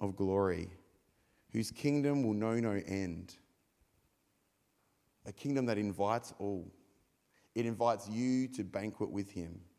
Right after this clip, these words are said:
He describes this himself as a great banquet in Luke fourteen, where he says to his servants,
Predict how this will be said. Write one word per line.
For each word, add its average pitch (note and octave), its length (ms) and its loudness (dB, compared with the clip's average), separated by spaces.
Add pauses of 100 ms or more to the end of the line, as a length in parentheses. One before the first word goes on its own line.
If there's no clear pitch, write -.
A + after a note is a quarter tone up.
(920)
He C#3 140 2
describes D3 540 4
this C3+ 120 -4
himself B2+ 460 2
as G#2+ 100 -2
a G#2 60 -2
great A2 380 -2
banquet A2+ 360 -2
in G2+ 140 -2
Luke G2+ 180 -2
fourteen, G#2 460 -2
where F#2 80 -2
he F#2 80 -2
says A2 320 -2
to A#2 120 -6
his A2+ 160 -6
servants, F2 460 -4